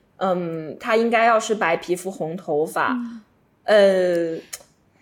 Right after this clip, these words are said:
Speaker 1: 就是这个东西它其实也是在迪士尼自己之前的动画电影里面塑造出来的，
Speaker 2: 对。
Speaker 1: 当时也是迪士尼选择把它做成这样而已。就我觉得它其实是一个按照当下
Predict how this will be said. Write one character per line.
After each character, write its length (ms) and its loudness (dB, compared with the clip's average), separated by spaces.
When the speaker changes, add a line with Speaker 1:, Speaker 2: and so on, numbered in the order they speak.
Speaker 1:
就 100 4
是 160 2
这 100 2
个 120 2
东 200 4
西 120 -2
它 160 -2
其 160 -2
实 100 0
也 80 6
是 160 0
在 280 2
迪 180 -4
士 220 0
尼 160 0
自 180 -8
己 160 -8
之 160 -6
前 240 -4
的 60 -2
动 200 -2
画 160 -2
电 160 -2
影 160 -4
里 80 -6
面 160 -8
塑 180 -4
造 200 -2
出 180 -10
来 120 -6
的， 80 0
Speaker 2:
对。 280 -4
Speaker 1:
当 160 0
时 160 -2
也 80 6
是 140 -2
迪 160 0
士 160 -2
尼 100 4
选 400 2
择 160 4
把 80 2
它 160 0
做 160 4
成 220 -4
这 140 0
样 200 2
而 160 -4
已。 160 -10
就 160 4
我 80 8
觉 240 4
得 100 6
它 200 -2
其 180 0
实 140 -2
是 240 -4
一 160 -2
个 200 0
按 240 0
照 200 4
当 320 -2
下 500 0